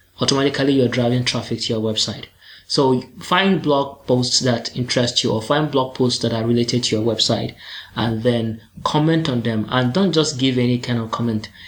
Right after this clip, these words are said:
Give reasonable and genuine comment to a blog post that you have just read. And when you do that, you will in turn drive top traffic to your own website also.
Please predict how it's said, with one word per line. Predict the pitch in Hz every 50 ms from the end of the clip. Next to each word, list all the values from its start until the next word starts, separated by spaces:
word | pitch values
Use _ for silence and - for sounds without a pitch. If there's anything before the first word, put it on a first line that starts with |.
| - - _ _ - 131 123
Give | 156 165 165 165 165 165 160 - - - -
reasonable | - - 110 113 117 123 147 147 139 - 156 147 139 131 135 139 139 135 -
and | - 127 120 120 113
genuine | - - 123 123 127 135 131 -
comment | 131 131 123 120 117 120 120 - - _ _ _ _ -
to | - 147 135 127 120 101 - - - _ _ _ _ _ - -
a | 123 117
blog | 123 135 127 123 127 -
post | 131 120 117 -
that | 113
you | 113 120 113
have | 110 113
just | 117 113 - -
read. | 117 107 107 - - - - - -
And | - 127 127
when | 131 135 139
you | 147 151
do | 135 - 139 139
that, | 123 123 117 107 107 - - - - - - - -
you | 143 135
will | 135
in | 131 127 123 123
turn | - 143 143 131 120 117 117 117 - - - _ -
drive | 120 120 131 123 123 120 120
top | - - 127 120 - - -
traffic | - - 123 120 - 120 117 -
to | - - 117
your | - -
own | - 127 123 123 127 123 - - _ _ _ -
website | 123 120 - - 131 120 113 113 -
also. | 120 117 - - - 113 101 -